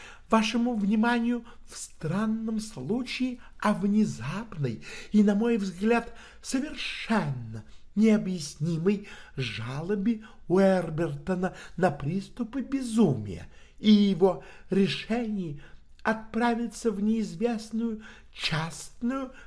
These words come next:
психиатрическую лечебницу где-то в Сюррее. «О, местонахождение лечебницы — загадка небольшая,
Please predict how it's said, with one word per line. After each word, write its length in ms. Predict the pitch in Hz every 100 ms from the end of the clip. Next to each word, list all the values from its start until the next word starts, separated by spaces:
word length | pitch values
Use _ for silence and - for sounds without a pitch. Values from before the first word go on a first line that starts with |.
| -
психиатрическую 1400 | - - 214 - 214 196 196 247 - 262 - - 254 240
лечебницу 1080 | 233 - - - 185 170 202 247 - - - - - -
где-то 560 | 127 151 185 202 196 - - -
в 80 | -
Сюррее. 760 | - - 135 117 95 90 78 - - - - - - - - - - - - - - - - - - - - -
«О, 360 | 117 95 - -
местонахождение 2500 | 120 131 156 175 175 151 139 - - - - - 165 151 - - 135 107 - - - - - - -
лечебницы — 1160 | - 147 - - - - - 165 165 175 - - - - -
загадка 1040 | 143 139 135 - - - - - - 208
небольшая, 1400 | 240 262 269 220 262 277 214 - - 143 95 - 90